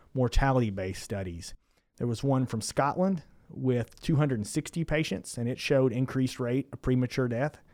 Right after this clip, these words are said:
just like this study. There was also one from Denmark that had four hundred and seventy plus patients, and it showed a three times, threefold increase in mortality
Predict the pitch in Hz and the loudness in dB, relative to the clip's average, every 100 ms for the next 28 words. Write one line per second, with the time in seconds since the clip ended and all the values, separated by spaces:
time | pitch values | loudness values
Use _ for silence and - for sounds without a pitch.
0 | _ - 98 - 110 - 120 - 127 151 | _ -10 -8 -4 -4 -2 -4 -2 -4 -4
1 | 185 _ _ _ _ - 123 120 127 127 | -6 _ _ _ _ -4 0 2 2 4
2 | 139 127 131 123 - 107 117 143 143 156 | 4 4 2 0 0 0 2 4 4 2
3 | - - - 110 120 110 104 - 139 123 | -4 -8 -6 -4 -4 -6 -8 -2 0 2
4 | 131 120 107 104 - 143 143 147 147 - | 0 0 -2 -4 0 0 2 0 -2 -8
5 | _ 147 147 - 143 139 - 165 - - | _ -2 0 0 0 0 0 -4 -6 -16
6 | - - - _ - 131 131 123 117 - | -18 -20 -20 _ -2 2 2 2 0 -4
7 | - 156 - 147 139 113 - 147 165 156 | -4 -4 0 2 4 2 2 4 4 2
8 | 135 127 117 110 - - _ _ _ - | 0 0 -2 -4 -8 -16 _ _ _ -4
9 | 147 151 147 131 123 131 135 127 110 104 | 0 0 2 2 2 0 -2 0 -4 -6
10 | - - - _ - 139 131 123 127 123 | -8 -14 -20 _ 0 2 2 2 0 0
11 | 117 107 101 | -2 -4 -6